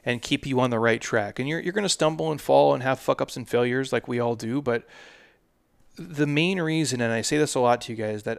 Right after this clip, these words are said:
I have found any success in my personal life, in my professional life, in business, in fitness,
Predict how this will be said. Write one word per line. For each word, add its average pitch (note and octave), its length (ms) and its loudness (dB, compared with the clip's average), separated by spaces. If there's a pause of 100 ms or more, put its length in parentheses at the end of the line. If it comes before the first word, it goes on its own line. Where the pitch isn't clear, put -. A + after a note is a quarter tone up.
I C#3+ 400 -2 (300)
have B2+ 120 -6
found B2 240 -2
any D3+ 220 -6
success B2 720 -2
in B2 320 -8 (120)
my A2 140 -6
personal C#3 440 -2
life, A#2+ 340 -2
in A#2 60 -8
my A2 100 -6
professional B2+ 540 -2
life, A2+ 340 -2 (420)
in A2 160 -8
business, B2 480 0
in G#2+ 120 -10
fitness, C3+ 480 -2